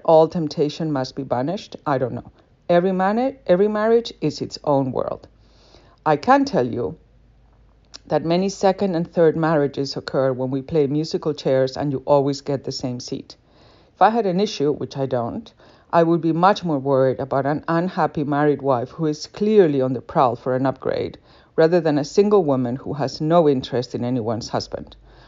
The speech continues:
What makes them think that the aim of every divorcee is to do it all over again?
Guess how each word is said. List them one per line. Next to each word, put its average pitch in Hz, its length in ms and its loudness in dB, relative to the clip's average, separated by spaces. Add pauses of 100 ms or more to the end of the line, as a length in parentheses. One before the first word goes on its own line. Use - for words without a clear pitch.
(160)
What - 220 0
makes 190 260 4
them 208 160 -4
think 123 480 -6
that 123 160 -6
the - 180 -4
aim 151 300 2
of 139 220 -4
every 175 260 2
divorcee 147 720 -2
is 147 160 -6
to 175 140 -10
do 185 180 2
it 196 80 8
all 208 160 4
over 226 240 6
again? 147 380 0